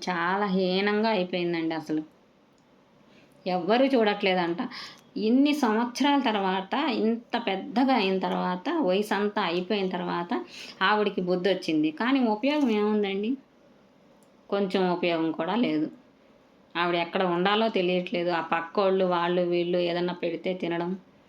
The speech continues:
ఏదో ఆ కోడలు జాలిపడి పెడితే తినడం, అలాంటి పరిస్థితి వచ్చిందనమాట. ఆమె చేతిలో ఒక్క రూపాయి లేదు.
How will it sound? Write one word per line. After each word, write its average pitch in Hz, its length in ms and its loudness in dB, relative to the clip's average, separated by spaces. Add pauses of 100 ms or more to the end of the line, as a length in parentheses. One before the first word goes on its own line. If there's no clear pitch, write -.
(400)
ఏదో 180 200 2
ఆ 175 160 2
కోడలు 170 420 0
జాలిపడి 165 480 0
పెడితే 156 380 -4
తినడం, 160 400 -2 (580)
అలాంటి 170 360 -2
పరిస్థితి 170 500 -2
వచ్చిందనమాట. 160 800 -2
ఆమె 165 640 -2
చేతిలో 175 260 0
ఒక్క 165 220 -4
రూపాయి 165 460 -2
లేదు. 175 320 -2